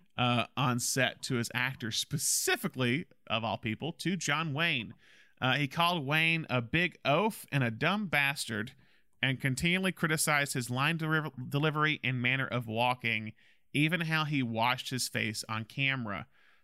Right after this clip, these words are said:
Um, however, at least part of this was to pro-, provoke the actor into giving a stronger performance. Claire Trevor recalls Ford grabbed Duke by the chin and shook him, saying,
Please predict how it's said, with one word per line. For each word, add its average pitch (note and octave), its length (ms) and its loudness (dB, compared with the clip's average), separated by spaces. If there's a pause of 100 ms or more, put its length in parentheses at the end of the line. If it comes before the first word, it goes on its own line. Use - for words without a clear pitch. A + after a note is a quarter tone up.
(160)
Um, B2+ 300 0
however, E3 500 0
at - 140 0
least C#3+ 320 0
part F3 260 2
of E3+ 120 0
this D#3+ 180 0
was D#3 120 -2
to C#3+ 100 -4
pro-, C3+ 220 0
provoke C3+ 360 0
the - 100 -6
actor B2 360 0
into A#2+ 220 -4
giving B2 360 -2
a A#2+ 60 -4
stronger A2 340 -6
performance. B2+ 640 -4 (420)
Claire D3+ 240 2
Trevor C#3+ 300 0
recalls C3 400 0
Ford C3+ 320 0
grabbed C#3 380 2
Duke D3 260 -2
by C#3 140 2
the A#2+ 80 -4
chin C3+ 340 -2
and A2+ 220 -8
shook - 320 -2
him, A#2+ 160 -2
saying, A#2 420 0